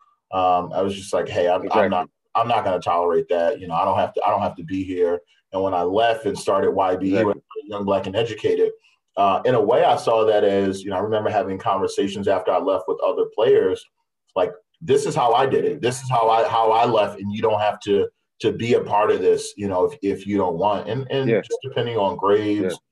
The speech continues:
Speaker 2: Yeah.
Speaker 1: you know, family structure, you know, some, some students took that and left. Others, you know, you, you just gotta, you, you stay and you deal with it and you hope things get better. And sometimes
Speaker 2: Yeah.
Speaker 1: you actively work for them to be better.
Speaker 2: Yeah, yeah, yeah, de-, definitely, man. That's, that's powerful.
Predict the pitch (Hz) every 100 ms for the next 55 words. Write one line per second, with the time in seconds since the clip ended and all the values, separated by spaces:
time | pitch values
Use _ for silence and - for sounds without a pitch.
0 | _ _ 101 92 85 85 104 101 104 101
1 | 98 98 92 - 95 90 87 113 82 80
2 | 117 113 - - 120 127 123 110 107 104
3 | 110 - 107 104 104 - _ - 104 98
4 | 101 98 98 107 113 113 113 107 95 95
5 | 104 98 101 101 113 117 107 101 104 107
6 | 110 110 - 117 117 113 104 101 110 123
7 | 127 - 101 98 104 101 98 98 98 -
8 | 95 95 101 101 - - - 101 120 127
9 | 107 95 101 95 95 _ - 95 95 139
10 | 202 _ _ 139 139 95 85 - - -
11 | - - - _ _ _ _ _ 98 104
12 | - _ _ 139 117 110 90 127 117 -
13 | 120 120 92 85 90 95 - - 76 85
14 | - 101 95 90 85